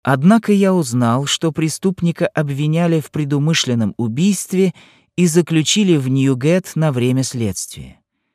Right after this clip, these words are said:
Я тоже слышал, что суд назначили не на ближайшую сессию Центрального уголовного суда, а на следующую, так как все были слишком предубеждены против преступника, а кроме того,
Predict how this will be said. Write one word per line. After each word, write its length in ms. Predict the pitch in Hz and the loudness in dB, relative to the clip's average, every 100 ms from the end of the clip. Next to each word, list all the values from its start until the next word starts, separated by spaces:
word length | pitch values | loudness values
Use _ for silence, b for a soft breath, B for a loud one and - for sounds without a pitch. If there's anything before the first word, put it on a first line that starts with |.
| _ _ _ _ | _ _ _ _
Я 300 | 123 143 156 | 2 2 2
тоже 340 | - 165 135 | 2 2 0
слышал, 600 | 127 - 196 190 - 147 | -4 0 2 2 0 -4
что 300 | - - 139 | -6 -4 -2
суд 360 | 123 - 202 - | -4 -2 -4 -2
назначили 640 | 117 143 139 165 151 151 | -2 -2 0 0 0 -2
не 140 | 147 147 | 0 0
на 100 | 147 | 0
ближайшую 640 | 147 147 156 180 165 151 | 0 0 2 0 0 -4
сессию 500 | 135 - 135 - 127 | -4 -2 -2 -2 -6
Центрального 640 | - 131 120 131 120 113 | -4 -4 -2 0 0 2
уголовного 540 | 113 113 110 104 101 101 | 2 0 0 0 -2 -4
суда, 420 | - 98 87 71 b b b b - | -6 -6 -6 -10 b b b b 0
а 100 | 180 | 4
на 140 | 196 | 4
следующую, 840 | - 151 135 95 90 - - 78 b b b _ | 2 0 0 0 -4 -4 -6 -12 b b b _
так 200 | 151 147 | -2 0
как 160 | 147 | -2
все 280 | - - 175 | -2 -2 0
были 260 | 147 147 143 | 0 0 0
слишком 560 | - 156 165 - 135 | -2 -2 -2 -2 -6
предубеждены 800 | 117 135 131 123 120 113 113 135 | -4 -4 -2 -2 -2 0 0 0
против 360 | 139 123 120 110 | 0 -2 -4 -8
преступника, 720 | 110 110 - 110 101 104 107 - | -6 -8 -6 -6 -6 -8 -8 -6
а 120 | 120 | -4
кроме 380 | 147 135 127 117 | -2 0 0 -2
того, 400 | 123 143 165 | -2 0 -2